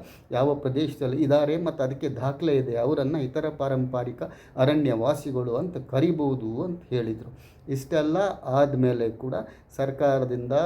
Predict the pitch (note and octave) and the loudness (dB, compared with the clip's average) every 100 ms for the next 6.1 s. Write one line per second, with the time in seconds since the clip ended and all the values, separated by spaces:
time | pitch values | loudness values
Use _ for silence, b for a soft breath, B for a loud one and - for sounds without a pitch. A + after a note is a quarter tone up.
0 | F3 E3 A#2+ A2+ A#2 A2+ A#2 B2 B2 A#2 | -2 -6 -4 -4 -4 -6 -6 -4 -2 -4
1 | A2+ A2 B B - A2+ - C3+ C#3 C3+ | -4 -8 B B -12 -8 -2 0 4 4
2 | B2+ B2 B2+ B2+ C3 B2 C#3+ E3 C#3+ B2 | 4 0 -4 -6 -6 -4 -2 -2 -2 -4
3 | - B2+ A#2+ C3 B2+ C#3 C#3 C3+ C3 B2+ | -6 -8 -6 -6 -2 0 0 2 0 0
4 | B2+ B2+ B2+ B B A#2 C3 D#3 D#3+ D3+ | 0 0 -2 B B -2 2 4 4 2
5 | B2 A#2 - C#3 C#3+ B2+ A#2+ A#2+ E3+ - | 0 0 -2 -2 2 2 2 0 0 -2
6 | - | -8